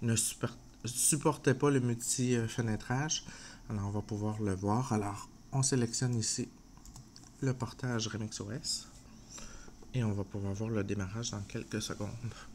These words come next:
Alors, vous allez voir, c'est assez rapide, même que c'est, euh, plutôt impressionnant de voir un, un système Android démarrer sur un ordinateur de base, euh, et, euh, la rapidité d'exécution du système, euh,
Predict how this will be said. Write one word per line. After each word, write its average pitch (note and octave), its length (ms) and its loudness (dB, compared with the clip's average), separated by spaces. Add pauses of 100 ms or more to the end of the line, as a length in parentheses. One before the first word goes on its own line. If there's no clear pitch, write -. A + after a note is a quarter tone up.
(1300)
Alors, G2 260 -4
vous G2+ 100 0
allez G2 140 4
voir, A2+ 180 4
c'est - 260 0
assez C3+ 260 6
rapide, B2+ 260 4
même C3 260 6
que G#2 200 2
c'est, G2+ 420 0
euh, F2 260 -2 (140)
plutôt C#3 380 4
impressionnant B2+ 720 4
de C3 100 4
voir A2+ 500 2
un, F#2 240 0 (540)
un G#2+ 120 2
système B2+ 440 6
Android A2+ 400 6
démarrer A2+ 500 6
sur A#2 300 2
un G#2 180 4
ordinateur A#2 640 2
de A2 200 8
base, A2+ 600 2 (540)
euh, F#2+ 480 2 (120)
et, A2+ 380 2
euh, F#2+ 200 0
la F#2 180 0
rapidité A#2+ 760 2
d'exécution B2 720 4
du A#2 160 2
système, A#2 560 6
euh, F#2 300 4